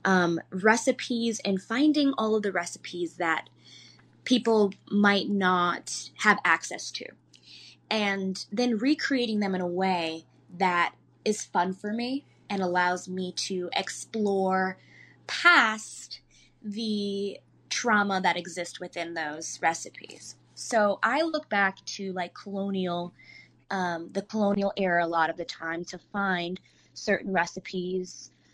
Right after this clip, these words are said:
um, from, coming from Black chefs. I have researched a plethora of, um, historical Black figures who worked in the White House or who were enslaved chefs.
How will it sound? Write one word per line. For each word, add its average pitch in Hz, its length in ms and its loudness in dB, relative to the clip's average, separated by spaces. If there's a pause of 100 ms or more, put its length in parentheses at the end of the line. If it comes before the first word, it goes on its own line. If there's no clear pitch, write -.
(140)
um, 175 380 -2
from, 175 420 -4
coming 175 240 -4
from 175 140 -6
Black 156 240 -4
chefs. - 580 -2 (400)
I 196 140 0
have 185 240 2 (480)
researched - 840 -4 (280)
a 196 60 -2
plethora 196 920 0 (100)
of, 170 460 2 (600)
um, 170 480 -2
historical 202 880 0
Black 165 320 -4
figures 160 640 -4
who 170 360 0
worked 165 360 -2
in 185 80 -2
the 190 80 0
White 202 240 2
House - 580 -4
or 185 380 0
who 180 220 -4
were 175 280 -2
enslaved 220 600 -2
chefs. - 580 -4